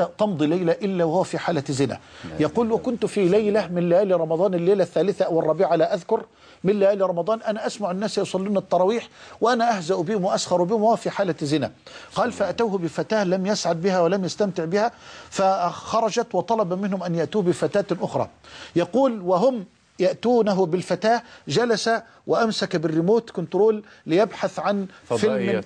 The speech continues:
Speaker 1: فاضح." يقول: "وهو يقلب رآني بهذا المشهد، ال-، الغطرة البيضاء والثوب الأبيض
Speaker 2: وجد
Speaker 1: على،
Speaker 2: فضيلتك.
Speaker 1: آه،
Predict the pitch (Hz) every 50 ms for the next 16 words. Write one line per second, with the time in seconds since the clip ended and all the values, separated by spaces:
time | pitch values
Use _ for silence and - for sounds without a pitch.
0 | - - - - 190 190 180 165 135 139 - - - - - - _ _ _ _
1 | _ _ - - _ - - - - - - - 196 202 - 269 294 269 254 240
2 | 214 247 254 240 233 220 - - 240 240 233 233 233 226 - - 175 180 190 -
3 | 214 220 220 202 190 165 170 160 190 208 180 180 170 151 165 190 - - 190 196
4 | 180 175 160 143 143 135 139 147 147 143 143 135 156 190 185 - 165 151 139 127
5 | 147 170 190 180 175 175 170 160 160 143 - - 180 180 151 151 156 - 190 175
6 | 175 190 196 190 - - - - - - 117 123 139 170 185 185 180 - 117 117
7 | 110 104 - - - 180 208 196 147